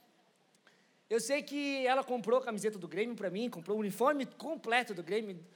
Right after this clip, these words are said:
comprou um C D do Grêmio pra mim aprender a cantar o hino. E, e falou, "Pronto, o Pedro vai ser gremista por um dia." Ou que seja, se ele escolhesse o time dele, ele vai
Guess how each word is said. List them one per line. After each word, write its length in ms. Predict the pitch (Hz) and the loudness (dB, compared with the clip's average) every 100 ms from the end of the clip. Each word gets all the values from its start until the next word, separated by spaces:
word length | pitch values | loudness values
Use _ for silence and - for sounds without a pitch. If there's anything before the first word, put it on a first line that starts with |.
| - | -12
comprou 320 | - 214 247 277 | -6 -2 -2 -2
um 40 | |
C 180 | - 233 | 0 0
D 260 | 170 269 | 4 4
do 100 | 226 | 2
Grêmio 380 | 180 196 240 233 | 0 2 2 2
pra 100 | 185 | -6
mim 140 | 185 208 | -6 -6
aprender 300 | 202 190 220 | -4 -2 -2
a 40 | |
cantar 300 | 214 196 220 | 0 2 2
o 100 | 196 | 4
hino. 300 | 240 269 202 - - - - - - - - - - - - - - - - - - - _ - - - - - - | 2 0 -2 -8 -20 -20 -20 -20 -20 -20 -20 -20 -20 -20 -20 -20 -20 -20 -20 -20 -20 -20 _ -20 -20 -20 -20 -20 -8
E, 760 | 302 359 381 381 381 359 339 392 | -2 2 6 6 6 4 0 -4
e 80 | 262 | -2
falou, 240 | 359 339 | 4 4
"Pronto, 500 | 247 285 302 294 151 - - | 10 12 12 8 -8 -12 -12
o 100 | 233 | -12
Pedro 280 | 202 269 294 | 4 6 6
vai 120 | 349 | 2
ser 160 | 254 330 | -2 -4
gremista 500 | 320 294 277 311 359 | -4 -4 -2 -2 -4
por 160 | 359 403 | 0 0
um 100 | 427 | 2
dia." 400 | 269 359 185 139 - - - - | 4 4 4 -2 -16 -20 -20 4
Ou 120 | 294 | 4
que 80 | 233 | 4
seja, 300 | - 294 220 | 0 2 4
se 80 | 240 | 2
ele 120 | 240 | 2
escolhesse 680 | - 247 226 254 277 - 220 | 2 4 8 10 10 6 -4
o 40 | |
time 280 | - 240 233 | -6 -4 2
dele, 280 | 202 226 254 | 4 6 4
ele 160 | 269 | 2
vai 400 | 247 269 285 262 | 4 6 4 2